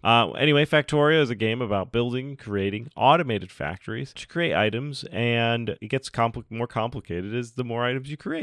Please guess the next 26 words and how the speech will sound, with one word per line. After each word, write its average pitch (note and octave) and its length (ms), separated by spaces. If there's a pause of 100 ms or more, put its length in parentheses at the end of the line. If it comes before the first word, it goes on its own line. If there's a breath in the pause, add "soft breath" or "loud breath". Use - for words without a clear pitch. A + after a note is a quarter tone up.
(140)
The A#2+ 420
world C3 600
is B2 180
a, A2 320 (160)
an A2 160 (140)
infinite D3+ 560
two C3+ 220
D A#2 160
world F#2+ 480
that's G2 240
randomly G2 420
generated F2+ 560
based F2+ 260
on F2 160
a F2 80
seed, B2+ 760
and C#3+ 280
you D3+ 360 (260 loud breath)
just - 260
kind D3+ 240
of D#3 100
have C#3+ 320
to D3 180 (460)
use C3 420
your B2+ 160 (260)
brain B2+ 680